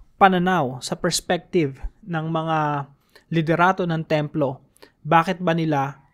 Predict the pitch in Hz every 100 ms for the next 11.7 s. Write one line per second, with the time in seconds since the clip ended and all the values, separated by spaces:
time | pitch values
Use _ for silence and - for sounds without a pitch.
0 | _ _ _ - 175 151 - 147 139 143
1 | 139 143 143 139 139 139 127 135 131 131
2 | 123 123 113 - - _ _ _ 175 185
3 | 180 185 175 165 160 151 151 - _ _
4 | _ _ _ 180 151 175 - 185 175 170
5 | - 143 139 131 - _ _ _ _ _
6 | _ _ _ _ - - - - 202 202
7 | 247 269 - 185 165 185 190 180 156 -
8 | 160 - 156 147 151 143 143 - - 151
9 | 143 131 127 - _ _ - _ _ _
10 | - 190 208 196 196 190 190 180 170 180
11 | 160 185 151 - - 170